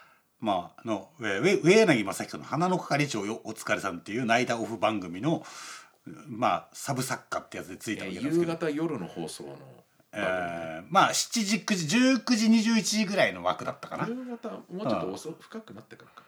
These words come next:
Speaker 2: 十九時、二十一時。
Speaker 1: そう。で、お金がどこから出てたのかわからないんだけど、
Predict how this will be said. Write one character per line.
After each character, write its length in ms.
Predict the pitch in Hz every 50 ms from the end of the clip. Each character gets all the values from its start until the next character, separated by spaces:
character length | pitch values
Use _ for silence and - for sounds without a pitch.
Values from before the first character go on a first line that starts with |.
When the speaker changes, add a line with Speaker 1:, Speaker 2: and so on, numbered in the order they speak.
| _ -
Speaker 2:
十 140 | 117 151 160
九 140 | - 170
時、 80 | 151 147
二 100 | 139 131
十 80 | 120 -
一 20 |
時。 140 | - - -
Speaker 1:
そ 300 | - 143 95 87 87 - _
う。 600 | - - - - - - - - _ _ _ -
で、 320 | 123 107 95 85 78 78 82 82 - _ - - - - - - - - - _
お 160 | - 247 254 -
金 320 | - 269 294 294 330 311
が 100 | 302 233
ど 140 | 147 220 -
こ 120 | 339 349
か 160 | - 170 147
ら 120 | 120 117 117
出 100 | 110 117
て 140 | - - -
た 100 | 113 104
の 100 | 98 82
か 120 | - 80
わ 140 | 78 78 -
か 120 | - 190
ら 100 | 208 202
な 120 | 143 104 82
い 40 |
ん 120 | 76 76 73
だ 80 | 76
け 80 | 73 78
ど、 320 | 78 85 82 76 71 69